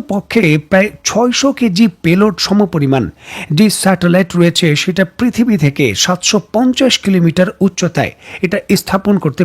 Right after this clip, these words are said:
পেরেছে, যেটা একটা নজিরবিহীন সক্ষমতা। দেখুন, সাতশো পঞ্চাশ কিলোমিটার উচ্চতায়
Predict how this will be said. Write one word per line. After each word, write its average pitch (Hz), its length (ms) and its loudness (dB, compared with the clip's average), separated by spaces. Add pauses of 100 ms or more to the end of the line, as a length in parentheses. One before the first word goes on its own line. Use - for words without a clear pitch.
পেরেছে, 117 320 -2 (480)
যেটা 269 240 4
একটা 220 200 0 (340)
নজিরবিহীন 180 580 0 (100)
সক্ষমতা। 123 540 -4 (440)
দেখুন, 269 200 4 (160)
সাতশো 226 340 -2 (160)
পঞ্চাশ 247 380 2 (120)
কিলোমিটার 202 420 2 (180)
উচ্চতায় 147 460 -2